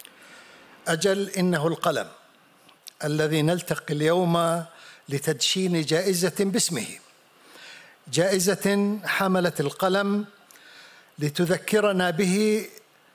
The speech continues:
لتذكرنا بأنه الأساس الذي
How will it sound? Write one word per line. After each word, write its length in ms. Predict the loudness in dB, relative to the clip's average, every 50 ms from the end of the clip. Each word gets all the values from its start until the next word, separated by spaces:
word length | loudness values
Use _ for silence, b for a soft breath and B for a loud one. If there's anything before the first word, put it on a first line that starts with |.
| _ _ _ -8
لتذكرنا 920 | -6 -4 -4 -2 -2 0 0 0 -2 0 0 0 2 2 2 2 2 2 2
بأنه 460 | 2 2 2 4 4 2 2 2 2
الأساس 760 | 0 0 2 2 2 2 2 2 0 -2 -2 -2 -4 -6 -6 -4 -2
الذي 600 | 0 2 2 2 2 2 2 2 0 -2 -4